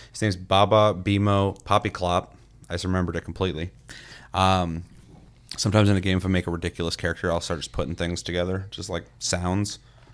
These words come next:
I'm like, "There's a name." So, uh, that's his name. Uh, made the character, went out to the hub, and I was like, "Oh, shit, there's all sorts of people, and they all look different and all this stuff." I'm like, "This is kinda neat."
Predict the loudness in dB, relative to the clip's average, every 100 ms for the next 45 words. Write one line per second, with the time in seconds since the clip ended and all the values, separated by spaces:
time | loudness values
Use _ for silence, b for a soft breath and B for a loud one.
0 | -10 -4 2 4 6 6 4 2 -2 B
1 | B B B -2 0 0 -2 -4 -4 -4
2 | -2 -4 -4 -4 -6 B B B 2 4
3 | 6 4 2 -4 -10 -20 -4 2 4 6
4 | 4 6 4 2 -2 0 2 2 2 4
5 | 6 6 4 2 4 2 2 2 2 2
6 | 2 0 0 -2 -2 -4 -4 -4 -2 2
7 | 4 4 2 0 -2 0 0 0 -4 -6
8 | -4 -6 -2 0 2 0 -2